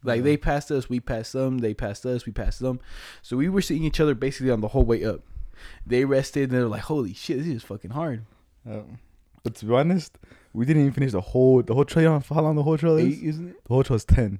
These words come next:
Speaker 1: Ten miles?
Speaker 2: I'm gonna run a ten miles.
Speaker 1: I, can we just travel to the whole other side of the mountain and climb up that way?
Speaker 2: Let me
Speaker 1: And then
Speaker 2: check.
Speaker 1: just travel another four this way?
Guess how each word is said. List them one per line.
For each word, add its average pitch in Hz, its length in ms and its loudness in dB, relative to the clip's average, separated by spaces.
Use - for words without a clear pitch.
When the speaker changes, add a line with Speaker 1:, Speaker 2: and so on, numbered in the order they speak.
Speaker 1:
Ten 175 220 0
miles? 180 280 0
Speaker 2:
I'm 113 140 0
gonna 113 160 0
run 104 140 0
a 101 60 -4
ten 113 360 -4
miles. 101 260 -6
Speaker 1:
I, 180 340 2
can 170 180 2
we 196 80 4
just 190 200 0
travel 180 280 -2
to - 120 -12
the 127 120 -2
whole 139 200 -4
other 147 140 -2
side 147 160 -4
of 147 60 0
the 147 40 -2
mountain 147 340 -4
and 131 80 -6
climb 135 240 -4
up 127 80 -10
that 123 140 -4
way? 170 200 -8
Speaker 2:
Let - 80 -12
me 101 60 -6
Speaker 1:
And 131 80 0
then 139 100 2
Speaker 2:
check. 135 60 -6
Speaker 1:
just 135 120 -8
travel 143 240 -4
another 139 240 -4
four 147 280 -6
this 131 260 -10
way? 165 160 -12